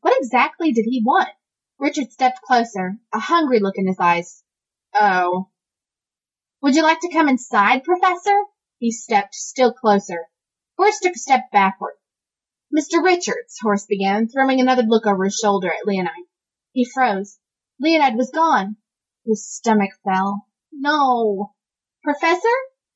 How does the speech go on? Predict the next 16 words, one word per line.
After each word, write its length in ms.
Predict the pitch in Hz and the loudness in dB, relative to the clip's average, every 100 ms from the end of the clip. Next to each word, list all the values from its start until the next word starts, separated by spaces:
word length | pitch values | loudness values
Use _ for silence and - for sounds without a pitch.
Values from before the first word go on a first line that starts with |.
| _ | _
Richards 420 | 277 294 214 196 - | -4 -2 -2 -4 -2
pressed. 440 | 208 185 - - _ _ _ _ _ _ | 0 0 -2 -14 _ _ _ _ _ _
"Listen," 400 | 294 349 233 190 | 0 2 0 -4
said 160 | 202 196 | -2 0
Horace, 380 | 202 185 196 - | 2 2 0 0
looking 300 | 240 240 196 | 0 2 -2
quickly 340 | - 294 220 | -4 -2 0
around 140 | 196 190 | 0 0
the 60 | |
courtyard. 440 | 185 226 - 180 185 _ _ _ - | -2 -4 -2 -6 -6 _ _ _ -6
"Can't, 240 | 349 427 - _ _ _ - | -2 -2 -4 _ _ _ -2
can 140 | 339 | 0
this 200 | 403 427 | 2 2
wait 180 | 381 370 | 0 0
until 240 | 349 320 | -2 0
Monday?" 460 | 247 311 359 392 | 2 2 2 0